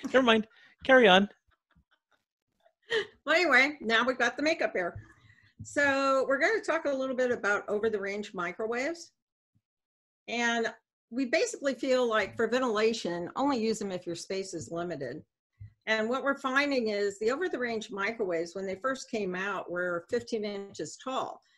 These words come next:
Speaker 2: So as kitchen designers, every time we did a cabinet above, we used a fifteen inch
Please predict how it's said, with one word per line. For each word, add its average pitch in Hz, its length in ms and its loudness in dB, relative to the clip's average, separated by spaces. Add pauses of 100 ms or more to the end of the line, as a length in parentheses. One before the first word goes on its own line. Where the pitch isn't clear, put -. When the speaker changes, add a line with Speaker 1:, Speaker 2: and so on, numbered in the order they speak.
(120)
Speaker 2:
So 240 220 -4
as 226 140 2
kitchen 370 340 -2
designers, 202 540 -2
every 196 200 -2
time 190 260 -6
we 175 100 -6
did 175 180 -4
a 151 40 -6
cabinet 220 560 0
above, 170 580 -2
we 175 140 -4
used 170 280 -6
a 180 40 -10
fifteen 170 400 -8
inch 170 320 -12